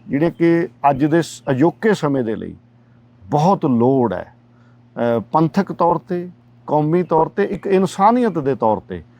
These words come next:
ਅ, ਹਰ ਇੱਕ ਇਨਸਾਨ ਨੂੰ ਉਸ, ਅ, ਜਿਹੜੀ, ਅ, ਕਹਿ ਲਓ, ਦਵਾਈ ਦੀ ਮੈਂ ਕਹੂੰਗਾ ਲੋੜ ਹੈ। ਦਵਾਈ ਗੁਰੂ ਨੇ ਸਾਨੂੰ ਦਿੱਤੀ ਹੋਈ ਹੈ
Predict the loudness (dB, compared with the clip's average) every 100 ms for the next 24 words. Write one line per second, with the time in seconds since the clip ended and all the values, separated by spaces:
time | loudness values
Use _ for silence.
0 | -20 -20 -10 -2 2 2 2 0 0 -2
1 | -4 0 2 2 0 -4 -6 -4 -2 -4
2 | -2 0 0 0 -4 -8 -4 -2 -2 -4
3 | -4 -4 -2 -2 -4 -8 -16 -12 -10 -8
4 | -10 -12 -8 -2 0 0 2 2 2 2
5 | 0 -2 -4 -6 -4 -2 -2 -6 -12 _
6 | -6 0 2 4 2 0 -2 -4 0 2
7 | 2 0 -4 -14 _ -10 -2 0 2 2
8 | 0 0 -2 -2 0 2 2 2 0